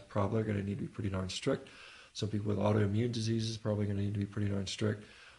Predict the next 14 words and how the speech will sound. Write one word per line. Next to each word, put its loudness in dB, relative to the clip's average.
Other 2
people 2
that 8
are 8
just 2
eating, 2
treating 2
your, 4
kinda 2
your 2
standard 2
runner 4
to, 2
run-of-the-mill 2